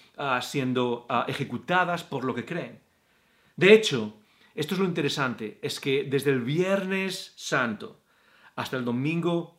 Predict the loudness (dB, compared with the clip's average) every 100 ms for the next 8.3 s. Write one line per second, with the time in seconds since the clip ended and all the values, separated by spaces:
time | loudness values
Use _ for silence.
0 | -18 -6 -4 -4 -6 -6 -6 -2 -2 -2
1 | -4 -4 -6 -2 -4 -2 -6 -6 -6 -8
2 | -10 -20 -20 -20 -20 -10 -4 -2 0 2
3 | 2 -2 -2 -2 0 0 0 -2 -2 -6
4 | -8 -10 -10 -6 -4 -4 -6 -6 -8 -8
5 | -8 -8 -8 -8 -8 -10 -8 -4 0 0
6 | 0 -6 -8 -12 -18 _ -20 -20 -18 -14
7 | -8 -6 -6 -6 -8 -4 -2 -4 -8 -12
8 | -14 -18 -20